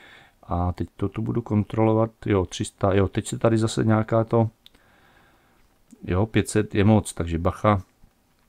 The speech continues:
kdyby se mi to chtělo přehřát, tak radši už teď to zase vypnu, ať do toho žádný další kopr,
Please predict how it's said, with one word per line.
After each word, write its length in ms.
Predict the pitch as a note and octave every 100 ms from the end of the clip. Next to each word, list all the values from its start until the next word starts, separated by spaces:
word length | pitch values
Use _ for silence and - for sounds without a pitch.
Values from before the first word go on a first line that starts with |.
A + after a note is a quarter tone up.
| -
kdyby 280 | A#2 F#2 F#2
se 140 | -
mi 100 | G2+
to 100 | F#2+
chtělo 280 | G2 - G#2
přehřát, 560 | - G#2 E2+ F#2 G2+ -
tak 160 | G2
radši 320 | F#2 F#2 -
už 140 | - -
teď 360 | G2 G2 - - _ - -
to 100 | G2
zase 260 | F#2+ -
vypnu, 380 | G2+ F2+ - A#2
ať 80 | G2
do 120 | F2+
toho 240 | - F#2 F#2
žádný 320 | F2+ F#2 F#2+
další 340 | F2+ F2+ -
kopr, 380 | - G2 - G2+